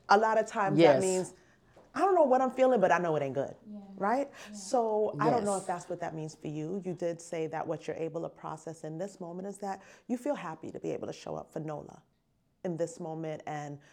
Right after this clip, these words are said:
Speaker 1: tolerate this conversation. As I said to you,
Speaker 2: Yes.
Speaker 1: it's not easy to tolerate this conversation, especially with cameras on us, right? We gotta keep it
Speaker 2: Mm-hmm.
Speaker 1: one hundred, right?
Speaker 2: Mm-hmm.
Speaker 1: In a, in a authentic therapy
Speaker 2: Mm-hmm.
Speaker 1: session,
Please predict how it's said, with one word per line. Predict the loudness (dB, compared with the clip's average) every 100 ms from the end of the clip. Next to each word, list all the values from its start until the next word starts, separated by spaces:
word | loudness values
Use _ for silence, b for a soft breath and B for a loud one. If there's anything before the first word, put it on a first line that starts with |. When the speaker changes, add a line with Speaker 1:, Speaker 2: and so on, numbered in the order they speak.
| B
Speaker 1:
tolerate | -12 -8 -6 -8 -8
this | -10
conversation. | -10 -14 -12 -10 -10 -10 -10 -8
As | -8
I |
said | -6 -4 -4
to | -4
you, | -4 -4
Speaker 2:
Yes. | -6 B B
Speaker 1:
it's | -6 -6 -8 -6
not | -6 -6 -8 -8
easy | -8 -8
to | -10
tolerate | -12 -14 -12 -12 -12 -16 -10
this | -10
conversation, | -10 -16 -12 -12 -12 -12 -12
especially | -8 -6 -6 -6
with | -6 -6
cameras | -12 -14 -14
on | -16 -16
us, | -14 -12
right? | -8
We | -8
gotta | -8 -8 -12 B _
keep | -2
it | 0
Speaker 2:
Mm-hmm. | -2
Speaker 1:
one | -2
hundred, | -2 -2 -2 -4
right? | -6 -6 B
Speaker 2:
Mm-hmm. | -6 -4 -4 -4 -2 0
Speaker 1:
In | 2
a, | 2 -2 -4
in | -2 0
a | 0 0 -2 -2
authentic | -2 -2 -4 -4 -6
therapy | -4 -6 -4 -2
Speaker 2:
Mm-hmm. |
Speaker 1:
session, | 0 0 -2 -4